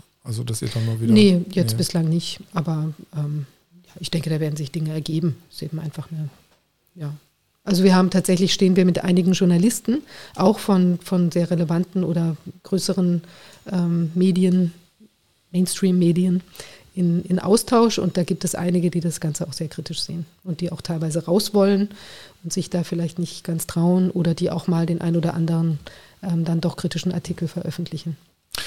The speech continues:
Speaker 1: Wie, äh, ist denn, äh, was passiert denn in der Corona-Ausschusssitzung Nummer dreißig jetzt? Nächsten Freitag ist die jetzt, vermute
Speaker 2: Ja.
Speaker 1: ich mal.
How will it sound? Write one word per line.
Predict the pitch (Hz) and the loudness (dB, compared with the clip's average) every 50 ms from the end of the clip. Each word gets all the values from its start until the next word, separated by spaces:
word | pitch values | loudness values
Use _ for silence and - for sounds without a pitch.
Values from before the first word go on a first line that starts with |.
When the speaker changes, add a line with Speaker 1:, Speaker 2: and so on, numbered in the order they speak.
| - - - _ - | -12 -14 -16 _ -10
Speaker 1:
Wie, | 120 110 110 117 123 147 180 196 | -8 -4 0 0 0 2 0 -2
äh, | 208 - - 196 156 135 135 131 135 139 143 - | -4 -8 -6 -2 2 2 4 4 4 2 0 -2
ist | - - 139 - - - - | -2 -2 -2 -2 -2 -2 0
denn, | 139 131 127 131 127 127 127 127 | 2 2 4 4 4 4 4 2
äh, | - 127 123 123 117 | 2 2 0 0 2
was | 127 131 131 | 2 0 0
passiert | - - 131 - 160 131 | 2 2 2 2 4 2
denn | 135 135 135 | 4 4 4
in | 139 127 120 | 2 2 2
der | 123 117 | 2 0
Corona-Ausschusssitzung | - - 120 110 117 131 143 135 131 123 120 - 139 120 - - 135 131 - - 127 117 | 2 2 2 4 4 4 4 4 4 2 2 2 0 -2 0 -2 -2 -2 -2 0 0 2
Nummer | 117 120 120 110 | 2 2 2 2
dreißig | 107 113 104 113 113 123 135 131 - 117 104 101 | 2 2 2 2 2 2 0 0 0 0 0 2
jetzt? | 107 110 104 - - - | 0 0 0 -2 -4 0
Nächsten | - 113 113 - - 123 | 2 2 2 2 0 -2
Freitag | - - 123 123 - 117 107 | 0 2 2 2 2 0 -2
ist | 110 101 - | -2 -4 -2
die | - 110 | -2 -2
jetzt, | 110 107 - - - | -2 -2 -4 -6 -10
vermute | - - - 226 | -6 2 4 6
Speaker 2:
Ja. | 202 180 185 | 6 6 4
Speaker 1:
ich | 104 - - | 2 2 0
mal. | 117 117 113 120 123 | 0 2 2 2 0